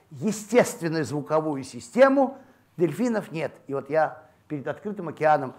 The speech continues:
все там на планете в ожидании, щас конец света каким-то образом наступит. Вот сейчас вот ждём, когда. Вот одни выходят из домов, другие заходят в дома, э, третьи детей, значит, носят с собой. Ну,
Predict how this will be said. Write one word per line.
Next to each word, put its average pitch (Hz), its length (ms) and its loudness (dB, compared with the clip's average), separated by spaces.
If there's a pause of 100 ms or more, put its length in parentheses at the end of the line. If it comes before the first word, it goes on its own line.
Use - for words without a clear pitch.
все 175 320 0
там 156 340 4
на 135 80 -2
планете 160 560 -6 (160)
в 143 80 -10
ожидании, 139 560 -4
щас 139 240 -10
конец 127 340 -16
света 170 300 -10
каким-то 165 400 -14
образом 151 240 -14
наступит. 135 400 -14 (100)
Вот 120 240 -12 (140)
сейчас 131 480 -8
вот 104 160 -16
ждём, 117 460 -6
когда. 131 580 2 (380)
Вот 131 120 -2
одни 139 220 0
выходят 170 400 2
из 127 80 -8
домов, 147 320 -2
другие 147 260 -8
заходят 156 520 -2
в 120 100 -16
дома, 156 400 0 (220)
э, 180 100 -6
третьи 180 440 -4
детей, 185 580 2
значит, 175 340 -8
носят 185 300 -2
с - 40 -14
собой. 190 400 4 (200)
Ну, 247 200 -2